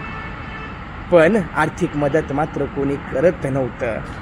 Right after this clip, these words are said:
अकरावी, बारावीला ज्यावेळी प्रवेश घ्यायची वेळ आली, अरे त्या कॉलेजला फी भरायला पैसे त्याच्याकडे नव्हते.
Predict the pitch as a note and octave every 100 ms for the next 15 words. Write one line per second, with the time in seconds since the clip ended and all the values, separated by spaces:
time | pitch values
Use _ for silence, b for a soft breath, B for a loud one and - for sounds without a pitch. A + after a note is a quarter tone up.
0 | - - - D#3 D3+ D#3 C#3+ C3+ D3 D3
1 | D3 E3 C3 D#3 G3 F#3 D#3+ C3+ C3 -
2 | - - - F3+ F3+ A3+ G#3 D3 F3 E3
3 | G3+ E3 E3 D#3 D3 D3 C3+ A#2 - -
4 | - D#3 E3 F3+ E3+ E3 D3 D#3 E3+ D#3+
5 | F3+ - - G#3+ E3+ E3+ F3+ F#3 F#3+ E3+
6 | F3 - A3+ - E3 D#3+ G3+ G3 F#3 F3
7 | G#3 F3+ E3+ F#3 F#3 C4 E3+ C3